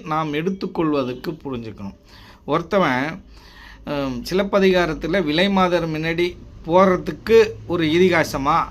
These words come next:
அப்படின்னு சொல்லிட்டு பெரியார் சொல்லியிருந்தார், சொல்லியிருந்தார். ஆனால் அருண்மொழி, அவர்களோட இயக்கத்தில் அருள்மொழி என்ற ஒரு தோழர் வந்து மிக அருமையாக சிலப்பதிகாரத்தை பற்றி விவரித்தார்கள்.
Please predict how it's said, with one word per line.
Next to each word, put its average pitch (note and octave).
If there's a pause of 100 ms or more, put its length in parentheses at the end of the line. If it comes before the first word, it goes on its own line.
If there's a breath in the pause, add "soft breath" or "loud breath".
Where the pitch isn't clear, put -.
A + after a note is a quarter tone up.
(120)
அப்படின்னு C#3+
சொல்லிட்டு D3+ (160)
பெரியார் C#3
சொல்லியிருந்தார், G#2 (640)
சொல்லியிருந்தார். B2 (840 loud breath)
ஆனால் F#3 (280)
அருண்மொழி, G3 (340)
அவர்களோட F3+ (160)
இயக்கத்தில் E3 (160)
அருள்மொழி E3+
என்ற D3 (320)
ஒரு B2 (120)
தோழர் C3
வந்து A#2+ (600 soft breath)
மிக D#3 (120)
அருமையாக D#3+ (100)
சிலப்பதிகாரத்தை C3
பற்றி A#2
விவரித்தார்கள். A2